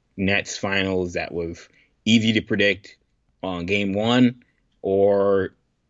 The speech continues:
are we gonna get teams that we don't expect? Are we gonna get a Utah Jazz or a Denver Nuggets, or, you know, are we gonna get the Indiana Pacers or the Knicks or somebody that to come out of,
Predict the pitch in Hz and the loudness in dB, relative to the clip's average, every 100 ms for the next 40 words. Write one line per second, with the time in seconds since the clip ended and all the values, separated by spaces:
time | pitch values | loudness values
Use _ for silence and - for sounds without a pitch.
0 | _ 92 95 104 117 104 104 - - 123 | _ -2 0 2 2 2 0 -2 -4 0
1 | 123 127 120 120 104 107 120 127 123 - | 2 2 0 -2 -2 -4 -4 -4 -6 -4
2 | 135 139 - 87 101 104 92 127 107 101 | -2 -2 -6 -14 -12 -10 -4 -2 -2 -6
3 | 95 92 90 87 90 82 85 85 78 - | -10 -8 -6 -6 -6 -4 -4 -8 -10 -10
4 | - 95 87 90 85 87 87 82 - - | -6 -6 -4 -6 -4 -4 -2 -2 -4 -6
5 | 85 82 78 - - - - 92 85 85 | -2 -2 -4 -8 -18 -20 -8 -2 0 2
6 | 85 90 90 87 90 90 - - _ _ | 2 2 2 2 2 0 0 -8 _ _
7 | - 90 92 95 92 90 80 90 90 - | -8 -4 -2 -2 -2 -2 -6 -8 -8 -8
8 | 90 85 85 80 85 92 95 78 - 90 | -10 -10 -10 -8 -6 -4 -2 -4 -8 -12
9 | 95 92 87 92 82 - 98 87 95 90 | -8 -4 -4 -4 -8 -8 -10 -8 -6 -4
10 | 87 82 82 - | -4 -6 -8 -16